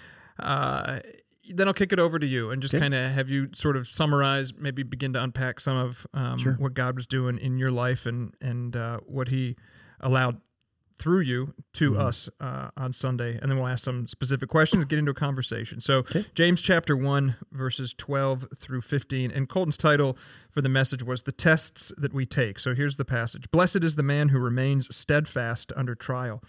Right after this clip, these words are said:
Speaker 1: For when he," this is women too, right? "For when he
Speaker 2: Yep.
Speaker 1: or she has stood the test, they will receive the crown of life which God has promised to those who love him.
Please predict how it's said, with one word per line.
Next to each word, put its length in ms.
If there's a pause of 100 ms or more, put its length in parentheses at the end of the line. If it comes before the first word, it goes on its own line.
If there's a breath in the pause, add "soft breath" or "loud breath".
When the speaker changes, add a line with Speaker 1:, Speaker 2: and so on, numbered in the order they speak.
(420 loud breath)
Speaker 1:
For 160
when 220
he," 260
this 180
is 140
women 300
too, 200
right? 240
"For 220
when 200
he 100
Speaker 2:
Yep. 80
Speaker 1:
or 80
she 180
has 100
stood 260
the 80
test, 440 (400 loud breath)
they 140
will 60
receive 360
the 80
crown 480
of 180
life 380
which 220
God 220
has 120
promised 400
to 80
those 280
who 80
love 260
him. 220